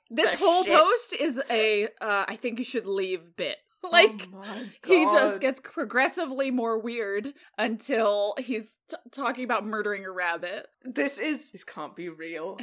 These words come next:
Speaker 2: Fucking hell.
Speaker 1: <laughs> Um, he also says that the rabbit is eleven, and the average life expectancy of a rabbit is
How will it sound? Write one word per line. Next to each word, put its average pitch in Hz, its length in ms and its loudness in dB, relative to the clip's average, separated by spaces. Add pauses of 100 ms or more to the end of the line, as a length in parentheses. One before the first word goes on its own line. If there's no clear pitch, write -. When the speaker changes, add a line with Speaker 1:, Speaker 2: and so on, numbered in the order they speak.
(120)
Speaker 2:
Fucking 220 440 -2
hell. 196 420 0 (120)
Speaker 1:
<laughs> - 100 -18
Um, 226 600 2 (180)
he 262 320 -6 (100)
also 294 540 -2
says 302 460 -6
that 277 160 -16
the 254 100 -4
rabbit 214 460 0
is 196 340 -6
eleven, 185 540 -4 (480)
and 226 120 -2
the 226 160 -2
average 262 380 8
life 240 340 2
expectancy 214 840 -4
of 175 120 -6
a 185 80 -4
rabbit 165 380 -2
is 170 200 -10